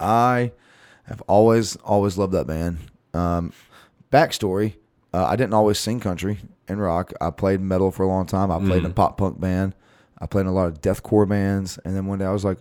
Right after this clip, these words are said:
Speaker 1: "I wanna go sing."
Speaker 2: <laughs>
Speaker 1: So now I sing, uh, but one of the bands I grew up listening to was Blink one eighty-two. Um, everything from Dude Ranch to Enema of the State, like, you know, Take Off Your Pants and Jacket album, like, all those albums were, like,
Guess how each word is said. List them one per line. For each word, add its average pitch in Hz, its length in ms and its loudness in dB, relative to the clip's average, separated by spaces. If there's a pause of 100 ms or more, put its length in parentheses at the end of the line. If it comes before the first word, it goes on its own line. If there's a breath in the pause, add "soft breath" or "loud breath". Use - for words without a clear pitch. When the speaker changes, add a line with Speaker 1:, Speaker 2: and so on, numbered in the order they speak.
(160)
Speaker 1:
"I 165 40 -8
wanna 151 140 -4
go 104 100 0
sing." 92 380 -8 (220 loud breath)
Speaker 2:
<laughs> 104 280 -2
Speaker 1:
So 110 360 2 (500 loud breath)
now 104 160 0
I - 40 0
sing, 92 360 -4 (260 soft breath)
uh, 90 140 0
but 82 120 0
one 113 180 2
of 160 60 0
the 113 40 -4
bands 95 300 0
I 92 80 0
grew 95 200 0
up - 80 -4
listening 87 300 -4
to 98 260 0 (220)
was 98 100 -6
Blink 90 260 -6
one 104 100 2
eighty-two. 104 480 -2 (540 soft breath)
Um, 80 460 -6 (100)
everything 95 380 0
from 76 220 -12
Dude 123 240 6
Ranch 120 420 2
to - 180 -8
Enema 110 200 -4
of 73 60 -8
the 80 60 -14
State, 117 440 2
like, 76 260 -6 (760 soft breath)
you 76 80 -12
know, 76 300 -12 (540)
Take 98 160 -2
Off 95 120 0
Your 85 60 -8
Pants 104 240 0
and 80 100 -10
Jacket 104 300 4
album, 98 240 4
like, 90 260 -6
all 98 140 4
those 92 280 0
albums 80 420 -4
were, 80 100 -4
like, 71 160 -8